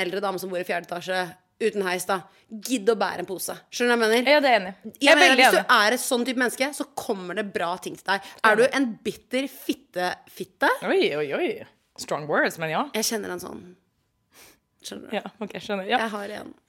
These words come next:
Speaker 2: <laughs> Skjønner.
Speaker 1: om
Speaker 2: Ja.
Speaker 1: dagen, skjønner du.
Speaker 2: Ja.
Speaker 1: Eh,
Speaker 2: Så?
Speaker 1: kommer det ikke noe godt til deg, tror jeg.
Speaker 2: Nei, men det, jeg er
Speaker 1: Eller jeg
Speaker 2: enig.
Speaker 1: bare mener at negativ energi tiltrekker negativ energi.
Speaker 2: Amen. Det, det, det tror jeg så, så hardt på.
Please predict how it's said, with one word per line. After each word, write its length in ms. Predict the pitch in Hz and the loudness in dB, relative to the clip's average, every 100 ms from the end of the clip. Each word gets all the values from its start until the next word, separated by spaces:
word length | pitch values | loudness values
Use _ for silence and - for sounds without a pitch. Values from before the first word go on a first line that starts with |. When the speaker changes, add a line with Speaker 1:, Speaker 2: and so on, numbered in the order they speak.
| - | -20
Speaker 2:
<laughs> 260 | - 262 | -14 -14
Skjønner. 280 | - 214 220 302 | -10 -8 -8 -4
Speaker 1:
om 60 | |
Speaker 2:
Ja. 100 | 240 | -2
Speaker 1:
dagen, 280 | 392 196 202 | 0 -4 -6
skjønner 240 | 202 - - | -10 -14 -6
du. 60 | 262 | -6
Speaker 2:
Ja. 80 | 370 _ _ - - - | -6 _ _ -20 -20 -12
Speaker 1:
Eh, 560 | 220 214 214 214 214 214 - _ _ _ _ | -6 -2 -2 0 -2 -4 -10 _ _ _ _
Speaker 2:
Så? 320 | - 269 262 349 - _ _ _ _ _ - | -8 4 4 4 -6 _ _ _ _ _ -10
Speaker 1:
kommer 220 | 220 180 | -10 -8
det 80 | 175 | -10
ikke 60 | 185 | -10
noe 60 | |
godt 80 | 185 | -12
til 80 | - | -12
deg, 140 | 180 185 | -14 -14
tror 100 | 214 | -2
jeg. 40 | |
Speaker 2:
Nei, 160 | 370 508 | -2 0
men 80 | 370 | 2
det, 220 | 370 277 | 0 4
jeg 100 | 233 | 6
er 60 | 277 | 10
Speaker 1:
Eller 160 | 254 | 10
jeg 80 | 214 | 10
Speaker 2:
enig. 80 | 180 | 8
Speaker 1:
bare 380 | 160 - - 247 | 4 -4 -12 0
mener 260 | 320 240 | 2 4
at 80 | 233 | 0
negativ 320 | 226 190 196 202 | -2 -4 -6 -4
energi 360 | 214 214 214 | -4 -4 -6
tiltrekker 420 | 214 202 180 180 | -6 -10 -10 -10
negativ 300 | 202 170 170 | -10 -8 -12
energi. 260 | 190 202 247 | -12 -8 -4
Speaker 2:
Amen. 360 | 185 180 165 160 _ _ _ - | -2 -4 -8 -12 _ _ _ 0
Det, 180 | 196 180 | 0 4
det, 140 | 190 180 | 2 4
det 100 | 185 | 0
tror 120 | 180 165 | 2 -2
jeg 100 | 170 | -2
så, 420 | - - 165 165 - _ _ | -8 -8 -6 -6 -8 _ _
så 420 | - - - - 170 | -12 -10 -8 -10 -10
hardt 200 | - 156 | -10 -12
på. 100 | - | -16